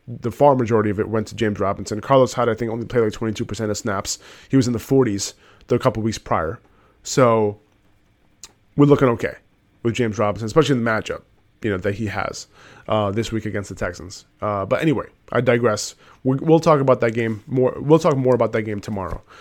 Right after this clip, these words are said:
Uh, but I guess we're, we're talking fantasy relevant players, so I think that's it. I think I covered the whole game <laughs> for the Texans at the Jaguars. But anyway, let's talk about Thursday night game.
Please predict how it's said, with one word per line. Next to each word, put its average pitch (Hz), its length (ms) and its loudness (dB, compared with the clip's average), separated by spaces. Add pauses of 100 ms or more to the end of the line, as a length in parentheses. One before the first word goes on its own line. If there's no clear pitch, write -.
(180)
Uh, 107 380 -2
but 107 320 4
I 165 80 -2
guess 196 180 0
we're, 175 160 -4
we're 131 120 -2
talking 139 360 0
fantasy 135 360 2
relevant 120 300 2
players, 139 340 0
so 117 100 0
I 117 80 0
think 143 160 -4
that's 127 220 2
it. 139 100 0
I 95 60 -2
think 127 180 -2
I 113 60 -6
covered 127 220 2
the 107 100 -4
whole 110 160 -2
game 104 240 -6
<laughs> - 420 -16
for - 220 -4
the 180 200 2
Texans 135 440 0
at 110 80 0
the 113 80 -4
Jaguars. 98 440 -6
But 156 80 4
anyway, 139 220 4 (480)
let's 156 220 4
talk 175 160 4
about 165 180 4
Thursday 147 300 6
night 143 180 2
game. 135 400 0